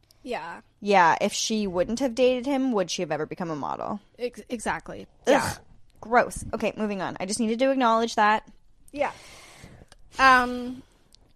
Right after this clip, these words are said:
Speaker 1: so, y-, like I said, Stephanie was sort of known as a party animal, and,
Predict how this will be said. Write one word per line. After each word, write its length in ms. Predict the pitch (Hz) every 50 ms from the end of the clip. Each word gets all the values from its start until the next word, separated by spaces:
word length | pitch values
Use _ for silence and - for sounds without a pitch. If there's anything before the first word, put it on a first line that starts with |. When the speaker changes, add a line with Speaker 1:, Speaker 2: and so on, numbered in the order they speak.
| _ _ _ _ _
Speaker 1:
so, 220 | - - - 311 277
y-, 200 | 269 285 285 - -
like 180 | 277 277 269 294
I 80 | 294
said, 300 | 285 - 285 240 247 247
Stephanie 400 | - - - 247 240 - 277 269 269
was 120 | 254 247
sort 180 | - 269 247 233
of 80 | 233
known 240 | 233 233 220 220 220
as 160 | 220 220 - 247
a 40 |
party 400 | 226 - - 220 208 202 208 208
animal, 540 | 208 202 202 202 208 214 202 202 202 208 214
and, 240 | 220 214 196 202